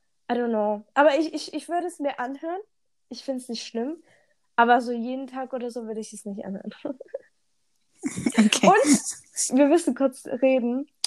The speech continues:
Speaker 1: Ich mag, ich mag ihn allgemein so. Ich finde ihn cool so. Aber
Speaker 2: Mhm.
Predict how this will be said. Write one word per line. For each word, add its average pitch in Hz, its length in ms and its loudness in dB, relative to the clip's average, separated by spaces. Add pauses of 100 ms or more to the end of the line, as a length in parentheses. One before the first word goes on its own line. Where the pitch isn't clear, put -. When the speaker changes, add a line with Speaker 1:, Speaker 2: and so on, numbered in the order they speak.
(760)
Speaker 1:
Ich 285 180 -2
mag, 277 380 6 (600)
ich 254 140 -8
mag 262 260 2
ihn 262 160 -4
allgemein 208 540 -6
so. 302 160 -4
Ich - 240 -6
finde 220 180 -6
ihn 208 80 -8 (100)
cool 233 140 -2
so. 269 280 -2 (800)
Aber 294 400 6
Speaker 2:
Mhm. 226 340 4